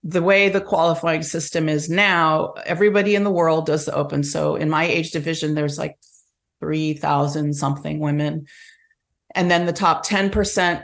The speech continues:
from the Open move on to quarterfinals. So then it's another three hundred and something move to quarterfinals. And quarterfinals is another online round of competition that you do in your gym. It's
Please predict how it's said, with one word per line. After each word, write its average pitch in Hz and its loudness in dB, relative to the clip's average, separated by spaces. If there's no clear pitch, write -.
from 165 0
the 165 2
Open 160 2
move 160 2
on 156 0
to 156 -10
quarterfinals. 143 -2
So 151 -2
then 147 0
it's 147 -8
another 147 2
three 151 -4
hundred 151 0
and 143 0
something 147 -6
move 151 2
to 147 -2
quarterfinals. 151 0
And 165 -2
quarterfinals 196 2
is 175 0
another 170 4
online 165 2
round 156 0
of 147 -4
competition 156 -4
that - -6
you 160 -4
do 156 0
in 165 0
your 170 0
gym. 151 0
It's - -4